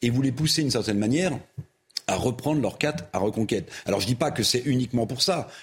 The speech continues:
puisqu'il ne change pas ses thèmes et il continue de penser qu'il a raison, comme vous le soulignez. Mais cette période n'est pas négligeable du tout pour lui, parce que la vraie question, quand vous n'avez pas d'élu, vous n'avez pas de subvention de, de, de l'État, euh,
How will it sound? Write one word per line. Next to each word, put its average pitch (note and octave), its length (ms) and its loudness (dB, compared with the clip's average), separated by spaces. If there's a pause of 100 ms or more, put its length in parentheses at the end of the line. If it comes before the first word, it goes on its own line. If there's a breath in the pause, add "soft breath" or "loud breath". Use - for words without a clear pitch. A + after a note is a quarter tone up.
puisqu'il G#2+ 520 2
ne G#2+ 80 2
change G2+ 280 -2
pas G2 120 0
ses F#2+ 160 0
thèmes D#3 360 0 (280 loud breath)
et G2 80 0
il F#2+ 100 2
continue G#2 360 0
de A#2+ 40 -6
penser A#2 300 0
qu'il G2 180 0
a F2 40 2
raison, G2+ 260 2
comme G#2 160 0
vous G#2 60 0
le G#2 40 0
soulignez. G2 400 2
Mais F3+ 320 0 (220 loud breath)
cette C#3+ 200 2
période E3 300 2
n'est D#3 140 2
pas E3+ 160 0
négligeable D3+ 500 2
du D#3+ 160 2
tout A3 240 0
pour D3+ 200 2
lui, E3 280 0 (320 loud breath)
parce - 220 0
que D#3+ 80 0
la C3 220 2
vraie A#2+ 180 0
question, D3+ 400 0
quand C#3 120 0
vous A2 60 2
n'avez G#2+ 140 4
pas A2+ 160 0
d'élu, A2+ 240 2
vous F#2 140 0
n'avez E2 120 -2
pas G2+ 120 -2
de - 40 -4
subvention F#2+ 560 0
de, E2+ 220 -2
de, E2 260 -4
de F2 120 -2
l'État, F2+ 420 -2 (380 loud breath)
euh, F2 280 0